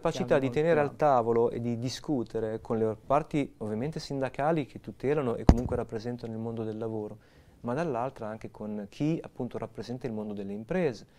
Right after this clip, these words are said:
Speaker 2: Certo.
Speaker 1: E quindi tenere al, al tavolo e discutere insieme di quali sono le prospettive, credo che
Speaker 2: Sì.
Speaker 1: sia un tema estremamente importante.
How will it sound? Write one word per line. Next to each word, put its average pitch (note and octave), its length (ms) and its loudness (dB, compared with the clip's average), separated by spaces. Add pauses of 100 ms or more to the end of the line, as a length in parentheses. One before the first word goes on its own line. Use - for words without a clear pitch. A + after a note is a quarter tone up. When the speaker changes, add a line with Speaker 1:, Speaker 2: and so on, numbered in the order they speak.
Speaker 2:
Certo. C3 300 -14
Speaker 1:
E C#3 40 -10
quindi E3+ 340 0
tenere C#3+ 640 4
al, A#2 300 -4
al B2 240 -4
tavolo B2+ 380 4
e A2+ 40 0
discutere B2 640 -2
insieme A#2+ 520 0
di A#2+ 340 -2 (220)
quali D3 220 2
sono A3 180 0
le C3+ 100 2
prospettive, G#2+ 800 -8 (400)
credo F3+ 200 -2
che A#2+ 80 -6
Speaker 2:
Sì. - 80 -10
Speaker 1:
sia C#3+ 80 -2
un A#2+ 120 -2
tema A#2+ 320 -2
estremamente A#2 640 -6
importante. G#2+ 800 -8